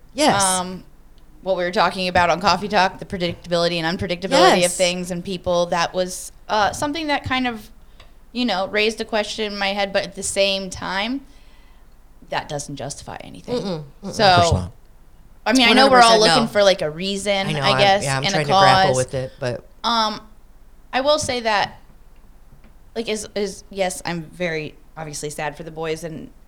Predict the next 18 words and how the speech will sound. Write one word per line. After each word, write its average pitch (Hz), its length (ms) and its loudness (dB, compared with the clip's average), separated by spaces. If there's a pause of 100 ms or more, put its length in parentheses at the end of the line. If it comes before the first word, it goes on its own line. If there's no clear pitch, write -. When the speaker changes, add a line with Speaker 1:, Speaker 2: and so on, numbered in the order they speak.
(140)
Speaker 2:
everyone 170 360 -6
says 147 420 -6 (580)
they've 175 200 -4
lost 156 300 -6
their 160 100 -6
mother 147 380 -4 (300)
and 175 180 -6
they've 156 140 -6
lost 151 260 -4
their 151 100 -4
father, 151 360 -2
but 151 120 -6
I 151 80 -2
look 180 200 -6
at 170 80 -8
it 165 140 -10
now 160 460 -6 (800)
that 160 420 -2